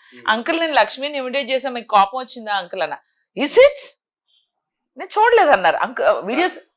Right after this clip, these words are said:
Speaker 2: వీడియోస్ పంపించమన్నారు, పంపించా నేను. అంకుల్ నన్ను తిరుపతి వెళ్ళే ఫ్లైట్ లో Bigg Boss కి వెళ్లే ముందు కల్-, కలిశారు. అసలు ఎంత యాదృచ్ఛికం అంటే వెళ్లే ముందర అదే రోజు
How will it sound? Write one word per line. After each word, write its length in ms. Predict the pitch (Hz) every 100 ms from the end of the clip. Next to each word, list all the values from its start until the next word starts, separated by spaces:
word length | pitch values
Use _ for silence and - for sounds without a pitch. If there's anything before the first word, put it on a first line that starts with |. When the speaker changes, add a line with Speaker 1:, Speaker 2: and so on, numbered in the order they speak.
| -
Speaker 2:
వీడియోస్ 280 | 262 392 381
పంపించమన్నారు, 580 | 359 453 349 220 147
పంపించా 440 | - 277 381 - 156
నేను. 220 | 131 107 -
అంకుల్ 280 | 220 302 311
నన్ను 160 | 226
తిరుపతి 300 | 214 214 277
వెళ్ళే 160 | 285 254
ఫ్లైట్ 340 | 233 220 220
లో 160 | 220 208 - _ _ _ 202
Bigg 120 | 185
Boss 140 | 233
కి 140 | 262 254
వెళ్లే 160 | 233
ముందు 220 | 226 226 311
కల్-, 280 | 269 208
కలిశారు. 460 | - 196 - 156 - _ _ _ _ _ -
అసలు 200 | 214 220
ఎంత 240 | 202 262 339
యాదృచ్ఛికం 840 | 233 214 233 220 311 - 262 208
అంటే 640 | 160 135 139 135 320 440
వెళ్లే 260 | 220 220 339
ముందర 300 | 302 247 320
అదే 460 | 208 185 196 330 392
రోజు 540 | 247 180 147 220 539